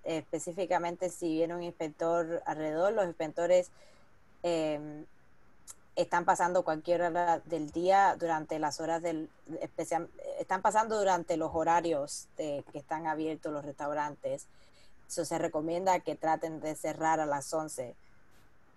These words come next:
Ahora, si estamos hablando de entre treinta minutos, eso a lo mejor se puede como explicar a un inspector que venga en ese momento, se le podrá explicar, "Mire,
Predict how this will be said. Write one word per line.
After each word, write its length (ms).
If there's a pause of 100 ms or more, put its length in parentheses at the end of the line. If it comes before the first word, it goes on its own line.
Ahora, 360
si 100
estamos 280
hablando 480
de 460
entre 320
treinta 360
minutos, 680
eso 200
a 20
lo 80
mejor 240
se 120
puede 320
como 220
explicar 540
a 60
un 100
inspector 640
que 160
venga 340
en 80
ese 220
momento, 520
se 140
le 100
podrá 240
explicar, 540
"Mire, 380